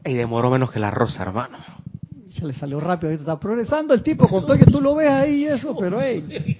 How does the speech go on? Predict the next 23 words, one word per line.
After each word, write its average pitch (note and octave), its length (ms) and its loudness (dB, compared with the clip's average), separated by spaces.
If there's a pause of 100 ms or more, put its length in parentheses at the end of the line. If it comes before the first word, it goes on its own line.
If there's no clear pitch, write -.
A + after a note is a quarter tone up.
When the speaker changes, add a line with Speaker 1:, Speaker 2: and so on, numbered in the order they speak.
Speaker 2:
está - 240 -10
progresando, A3 500 0
está G3+ 160 -2
progresando. G3+ 540 -4 (1800)
Así F3+ 360 -6
que A3 320 -4 (640)
esta G#3+ 400 -4
parte G3 600 -2 (160)
es F#3 160 0
un G#3 220 -2
regalo D3+ 1000 -4 (480)
de D#3+ 180 -2
los D3+ 160 -2
maestros, D3+ 600 -4
el D3 40 -4
regalo F3 220 -4
es G3 60 -6
para F#3 140 -6
nosotros, F3+ 840 -4
ellos F#3+ 320 -2
ya G3 160 -2
están G#3+ 340 -6
graduados, F#3+ 960 -6